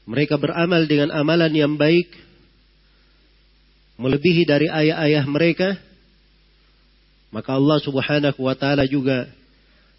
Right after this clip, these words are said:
memberikan keberkahan untuk orang-orang tua mereka, sehingga diangkat derajatnya,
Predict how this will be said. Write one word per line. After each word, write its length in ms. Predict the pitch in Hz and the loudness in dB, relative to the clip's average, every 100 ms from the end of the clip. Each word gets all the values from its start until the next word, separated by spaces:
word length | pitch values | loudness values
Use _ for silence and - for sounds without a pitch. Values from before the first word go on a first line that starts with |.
| - | -12
memberikan 480 | 120 139 160 160 156 | -4 -2 0 -2 -2
keberkahan 640 | 147 147 - 175 143 139 | -4 -4 -2 0 0 0
untuk 320 | 143 131 147 - | -4 -6 -8 -4
orang-orang 480 | 156 156 190 180 165 | -2 0 0 -2 -2
tua 160 | 160 143 | 0 2
mereka, 460 | 143 143 120 101 - _ _ _ _ _ _ _ _ - | 2 0 -2 -8 -10 _ _ _ _ _ _ _ _ -4
sehingga 320 | 139 139 135 | -2 0 0
diangkat 560 | 139 156 170 165 143 135 | 0 -2 -2 -2 -2 0
derajatnya, 640 | 139 135 143 - 110 | 0 2 -2 -2 -8